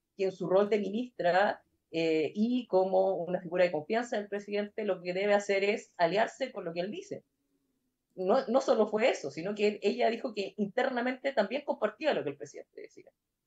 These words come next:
La ministra Vallejos, en, en su rol de vocera, no se ha manifestado ni en lo uno ni en lo otro, manteniendo,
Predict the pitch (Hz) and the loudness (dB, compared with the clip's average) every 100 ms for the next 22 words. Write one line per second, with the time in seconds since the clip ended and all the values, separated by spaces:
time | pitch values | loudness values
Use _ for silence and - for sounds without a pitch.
0 | _ _ _ 185 208 226 247 226 220 254 | _ _ _ 4 4 2 0 2 2 0
1 | - 269 285 - 180 180 185 180 190 196 | -2 -4 -4 -4 -4 -2 -4 -2 -2 0
2 | 185 180 208 202 214 226 - 180 180 180 | 0 -2 0 0 0 -2 -8 -4 -4 0
3 | 190 185 185 180 185 - 214 214 220 190 | 2 2 0 -4 -8 2 4 4 0 -4
4 | 180 185 208 202 196 233 262 220 180 175 | -6 -6 -4 -6 -4 -2 -2 -2 -4 -4
5 | 190 202 202 202 - | -4 -4 -2 0 -2